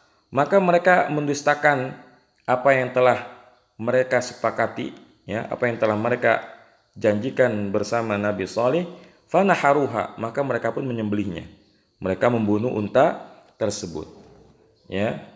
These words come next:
ini, ya, sikap yang senantiasa ditunjukkan oleh orang yang ingkar kepada Allah Subhanahu wa taala. Mereka suka melanggar perjanjian. Mereka suka ya, melanggar perintah dari Allah Subhanahu wa taala, bahkan cenderung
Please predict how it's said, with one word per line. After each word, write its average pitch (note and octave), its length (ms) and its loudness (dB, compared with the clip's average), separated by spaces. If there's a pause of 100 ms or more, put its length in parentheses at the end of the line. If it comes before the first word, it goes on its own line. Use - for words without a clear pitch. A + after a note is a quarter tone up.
(120)
ini, B2 560 0 (720)
ya, G2+ 160 -2
sikap A2 560 0 (560)
yang G2+ 180 -4
senantiasa G#2+ 800 -2
ditunjukkan G#2+ 480 -2
oleh G2 200 0
orang G#2 340 2
yang - 40 -10 (140)
ingkar G#2 280 -4
kepada F#2+ 200 -2
Allah G#2 200 0
Subhanahu G2 600 -4
wa F2 80 -4
taala. A#2 600 2 (400)
Mereka G#2+ 320 0
suka A#2 320 0
melanggar G#2 560 2
perjanjian. F#2+ 560 -2 (480)
Mereka G#2 400 0
suka C#3 540 2 (500)
ya, B2+ 560 -4
melanggar A#2+ 560 2
perintah A#2+ 240 0
dari G#2+ 160 2
Allah G#2+ 160 2
Subhanahu G#2+ 560 -2
wa - 80 -2
taala, A#2+ 160 4
bahkan A#2+ 240 2
cenderung A#2 560 0